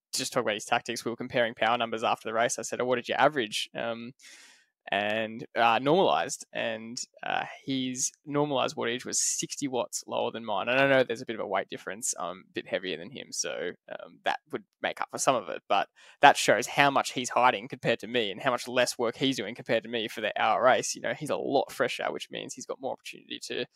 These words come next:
to do attacks or stay in a break. Um, and that, that's really good riding, I think. Um, if you, the lower you can get in a crit race of your, your average wattage, you know, probably the smarter you've ridden. And, um,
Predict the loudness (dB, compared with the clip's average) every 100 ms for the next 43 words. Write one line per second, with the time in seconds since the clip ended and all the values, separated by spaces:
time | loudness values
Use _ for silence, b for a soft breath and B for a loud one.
0 | b b b -16 -14 2 4 6 8 8
1 | 6 -2 0 2 2 2 2 2 0 -8
2 | -8 -6 -8 -10 -8 -4 2 2 2 0
3 | -2 -2 -2 0 -2 -4 0 2 2 0
4 | -4 -6 -12 -14 -14 -8 -8 -8 -12 -12
5 | -10 -10 -12 _ -4 8 12 12 10 4
6 | 0 2 4 2 2 2 4 4 2 -2
7 | -6 -6 -2 4 4 4 2 2 2 0
8 | -4 -6 -8 -8 -6 -4 -4 -4 2 6
9 | 6 2 -4 -6 -6 -10 -12 -10 -14 b
10 | b b b -10 -10 -10 -12